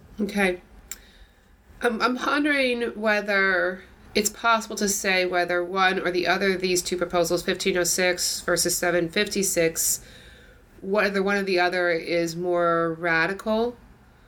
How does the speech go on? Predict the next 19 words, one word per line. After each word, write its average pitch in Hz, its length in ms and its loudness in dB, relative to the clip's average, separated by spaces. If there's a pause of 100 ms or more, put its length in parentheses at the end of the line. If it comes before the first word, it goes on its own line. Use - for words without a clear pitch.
(200)
Um, 190 380 0
sounds 214 280 0
like 220 240 0
seven 220 180 0
fifty-six 214 460 0
is 175 140 -2
intended 196 380 0
to 165 240 0
kind 180 220 -2
of - 260 -4
create 180 280 2
some 160 160 -6
breathing 208 460 2
room, 160 300 0
whereas 165 320 0
fifteen 196 240 0
oh 175 40 2
six 165 400 -2
would, 160 400 0